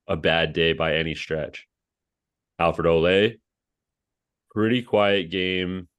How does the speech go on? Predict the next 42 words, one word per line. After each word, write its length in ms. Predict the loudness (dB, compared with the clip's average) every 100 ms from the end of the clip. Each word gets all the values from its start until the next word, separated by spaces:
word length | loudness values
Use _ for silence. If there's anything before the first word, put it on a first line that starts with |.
| _ _
but 140 | -2 0
was 240 | 0 -2
still, 760 | -12 -2 4 6 6 2 0 -8 -8
you 100 | -6
know, 100 | -6
one 240 | -2 -2
of 160 | -2 0
the, 240 | 0 0
one 120 | -2
of 80 | -4
the 60 | -2
go-to 420 | 0 -2 -2 -6
guys. 400 | -2 0 0 0
Redson 300 | -4 -4 -4
Daly 320 | 0 2 2
be-, 260 | 0 -2 -2 -4
being 260 | -4 -2
back 380 | 0 0 -2 -6 -20 -20 -20 _ -2
really 240 | 2 2
helps 260 | 0 -2 -6
his 180 | -8
team. 540 | -6 -4 -2 -2 -4 -10 _ _ _ _
Where 120 | 0 2
I 100 | 2
think 300 | 0 0 2
that 180 | 2
they 140 | 0 -2
need 420 | -2 -2 -4 -6
to 220 | -6 -4 -4
focus 580 | 0 0 2 0 -2
and 140 | -6 -2
find 240 | -2 -2
some, 440 | -4 -6 -6 -8 -14 -16
some 220 | -8 -6
more 260 | -2 0 0
success 680 | -2 -4 0 0 0 -8 -20 _ _ _ _ -4
is 180 | -2 0
in 120 | 0
their 100 | 2
backfield. 540 | 0 0 0 -2 -2 -6 _ _ _ _ _ _ _ _ _ _ -6
Melchis 340 | -4 -4 -2
Alonga 520 | 0 2 4 2 2